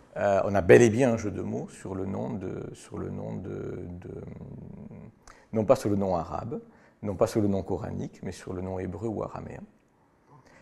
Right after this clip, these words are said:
Et le jeu de mots est bien compris, parce qu'encore une fois, Yohanan, ça veut dire, Yo c'est la version de Yahvé, hein, Dieu est Hanan.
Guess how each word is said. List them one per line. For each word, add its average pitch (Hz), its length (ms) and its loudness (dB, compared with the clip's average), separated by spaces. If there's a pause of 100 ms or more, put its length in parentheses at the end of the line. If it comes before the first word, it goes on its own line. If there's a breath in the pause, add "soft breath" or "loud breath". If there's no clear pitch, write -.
(180 soft breath)
Et 139 280 8 (920)
le 147 120 8
jeu 123 100 8
de 131 80 8
mots 180 120 12
est 147 60 10
bien 139 180 6
compris, 170 320 2
parce - 180 0
qu'encore 135 300 4
une 143 80 -4
fois, - 640 2
Yohanan, 143 880 4 (240)
ça - 240 -6
veut 101 160 -4
dire, 226 260 0 (380)
Yo 123 240 6
c'est - 120 -2
la 101 60 4
version 98 260 2
de 98 100 -2
Yahvé, 135 360 -2
hein, 208 80 -8 (540 soft breath)
Dieu 117 520 6
est - 160 0 (140)
Hanan. 101 280 -2